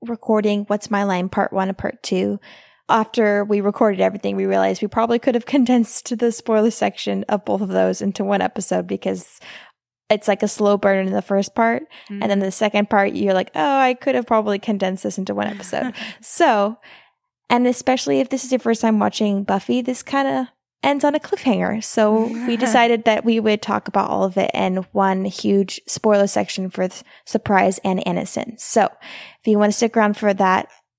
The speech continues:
Speaker 1: episode, I guarantee it's gonna be probably really long.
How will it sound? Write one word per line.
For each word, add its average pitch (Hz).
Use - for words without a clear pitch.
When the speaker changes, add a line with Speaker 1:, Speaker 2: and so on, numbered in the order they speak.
Speaker 1:
episode, 254
I 202
guarantee 208
it's -
gonna 202
be 190
probably 262
really 196
long. 185